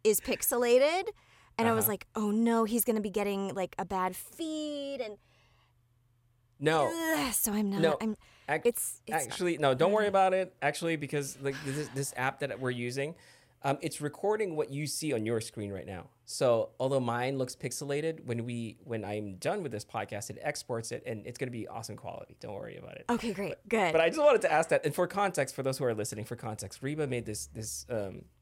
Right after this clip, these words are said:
Speaker 2: it was a day in the life, right, of, of you as a
Speaker 1: Mm-hmm.
Speaker 2: voice actor. And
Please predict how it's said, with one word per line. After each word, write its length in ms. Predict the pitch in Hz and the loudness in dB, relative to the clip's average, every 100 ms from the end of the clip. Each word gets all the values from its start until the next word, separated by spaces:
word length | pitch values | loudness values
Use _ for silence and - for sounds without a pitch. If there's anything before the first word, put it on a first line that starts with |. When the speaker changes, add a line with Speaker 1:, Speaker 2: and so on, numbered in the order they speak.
| _ - | _ -4
Speaker 2:
it 40 | |
was 140 | 151 143 | -2 -2
a 60 | |
day 180 | 117 143 | -2 0
in 80 | 160 | 0
the 80 | 127 | -2
life, 320 | 107 - - - | -4 -8 -14 -10
right, 260 | 107 - - - | -8 -10 -12 -14
of, 180 | 113 - - | -14 -16 -16
of 160 | 120 214 | -8 -2
you 160 | 226 | 0
as 100 | 247 | 0
a 40 | 254 | 0
Speaker 1:
Mm-hmm. 100 | - | -4
Speaker 2:
voice 160 | 202 | -6
actor. 320 | 95 127 101 - _ _ - _ _ | -10 -12 -16 -16 _ _ -20 _ _
And 360 | 127 120 117 104 | -2 0 0 -4